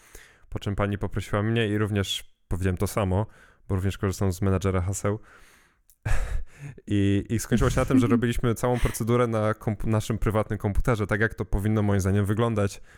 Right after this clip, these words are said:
Speaker 1: a, a nie, że właśnie jesteś w banku i teoretycznie wszystko jest pozabezpieczane, ale logujesz się na jakimś dziwnym komputerze bankowym do swojego konta. Pomimo, że to jest ten bank, to, to tak, mnie to tak, wiesz,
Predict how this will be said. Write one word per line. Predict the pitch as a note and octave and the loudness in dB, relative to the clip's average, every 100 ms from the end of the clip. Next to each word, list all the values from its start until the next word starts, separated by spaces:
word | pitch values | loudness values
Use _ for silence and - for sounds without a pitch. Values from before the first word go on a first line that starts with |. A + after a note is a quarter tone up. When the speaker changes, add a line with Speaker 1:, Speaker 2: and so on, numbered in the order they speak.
| - - _ - - | -20 -20 _ -20 -6
Speaker 1:
a, | G2 G2 F#2+ | 0 2 0
a | - G#2 | 0 2
nie, | G2+ G2+ | 2 2
że | G#2 | 0
właśnie | F#2+ G2 - G2+ G2 G2 | 0 -2 0 0 2 2
jesteś | G#2 - G2+ | -2 -2 -2
w | F2 F2+ | -2 -2
banku | G2+ B2+ A#2+ | 0 0 0
i | G2 - | -2 -2
teoretycznie | G2 - G2+ G2 | -2 -2 -2 -2
wszystko | F#2+ - | -2 -4
jest | F#2+ - | -4 -2
pozabezpieczane, | F#2+ F#2 F#2+ - A#2+ A#2+ G2+ | 0 0 -2 -2 0 2 2
ale | G2 F#2+ - - | 2 2 -2 -6
logujesz | F#2+ F#2+ G#2+ G#2 | -4 0 2 0
się | - G2+ G2 | 0 -2 0
na | G2 | 2
jakimś | F#2 F#2+ F#2 | 0 -2 -4
dziwnym | F#2 F#2 G2+ G#2 G2 | -4 -4 -2 0 -2
komputerze | - F#2+ - G2 F#2+ | 0 0 2 0 0
bankowym | F2 F#2 - F#2+ F#2+ F2 - - | -2 -2 -2 0 -2 -4 -10 -8
do | - | -4
swojego | F2+ G2 G2 F#2 | -2 -2 -2 -2
konta. | G2 F#2 F#2+ F2 - - | -4 -2 -4 -6 -10 -4
Pomimo, | G#2+ A2 | 0 2
że | G2+ | 0
to | G#2 | -2
jest | G#2 | -2
ten | A2+ G2+ | 0 0
bank, | A2 F#2+ | 0 -2
to, | - G#2 G2 | -4 -2 -2
to | - A2 | -4 -6
tak, | - - _ - | -6 -8 _ -4
mnie | A2 | -4
to | - G#2 | -2 -4
tak, | - G2 | -6 -4
wiesz, | G2 F2 | -4 -4